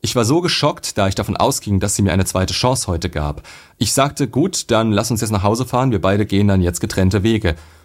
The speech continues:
Ja, das hätte vor drei Monaten schon kommen müssen. Ich konnte einfach nicht mehr.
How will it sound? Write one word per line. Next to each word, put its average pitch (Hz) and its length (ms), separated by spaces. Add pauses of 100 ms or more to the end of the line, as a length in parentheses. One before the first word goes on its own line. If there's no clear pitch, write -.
(440)
Ja, 113 200 (340)
das - 160
hätte 101 120
vor 104 100
drei 92 140
Monaten 101 240
schon 95 120
kommen 87 220
müssen. 80 320 (380)
Ich - 100
konnte 147 280
einfach 90 280
nicht 82 180
mehr. 76 220